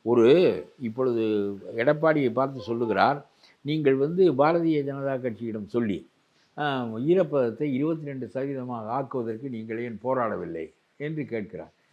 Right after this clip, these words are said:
நீ அந்த இருபத்தி ரெண்டு சதவீதமாக ஈரப்பதம் ஆனதற்கே நீதானே காரணம். பதினேழு சதவீதமாக விவசாயி நி-,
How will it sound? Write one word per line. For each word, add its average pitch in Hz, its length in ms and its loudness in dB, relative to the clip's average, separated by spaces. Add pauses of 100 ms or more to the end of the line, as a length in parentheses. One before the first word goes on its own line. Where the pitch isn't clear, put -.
(380)
நீ 139 340 -2
அந்த 123 280 2
இருபத்தி 190 360 2
ரெண்டு 185 200 0
சதவீதமாக 190 680 0
ஈரப்பதம் 180 480 2
ஆனதற்கே 175 500 -2
நீதானே 180 440 -4
காரணம். 143 500 -6
பதினேழு 147 420 0
சதவீதமாக 180 680 0
விவசாயி 175 520 2
நி-, 151 200 -8